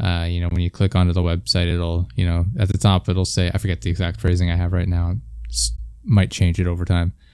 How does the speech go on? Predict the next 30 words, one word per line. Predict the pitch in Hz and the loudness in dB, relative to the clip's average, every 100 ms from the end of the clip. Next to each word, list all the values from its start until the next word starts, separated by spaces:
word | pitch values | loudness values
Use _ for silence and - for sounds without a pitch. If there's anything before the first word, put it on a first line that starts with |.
| _ _ _ | _ _ _
but | - 107 | 0 2
it's | 90 | 2
basically | 107 117 - 104 | 4 4 6 2
creating | - - 107 104 | 4 6 6 6
content | 101 101 98 98 95 | 4 4 4 4 4
and | 104 | 4
helping | 95 92 95 | 4 4 2
you | 92 | 2
grow | 101 92 | 0 2
yours. | 92 92 87 87 - _ _ _ _ _ - | 2 2 0 -4 -10 _ _ _ _ _ -4
And | 101 92 | 2 4
that's | 107 - | 4 2
the | 101 | 0
thing. | 120 95 | 0 0
It's, | 90 - - - | -2 -4 -12 -6
it's | 110 92 | -4 -2
gonna | - 101 | 2 2
focus | - 98 98 | 4 2 2
a | 98 | 0
lot | 98 98 | 2 2
on | 95 87 | 2 0
the | 85 | -2
podcast | - 120 117 107 113 110 107 - - _ _ _ | -2 2 2 4 2 4 2 0 -18 _ _ _
and | 113 98 92 | 0 2 0
helping | 92 101 92 95 | 0 -2 -2 -2
other | 90 90 | -2 -4
people | - 87 90 87 | -6 -8 -6 -6
grow | - 90 | -4 -4
their | 82 - | -2 -6
content. | - 92 87 - 92 | -4 -4 -4 -4 -6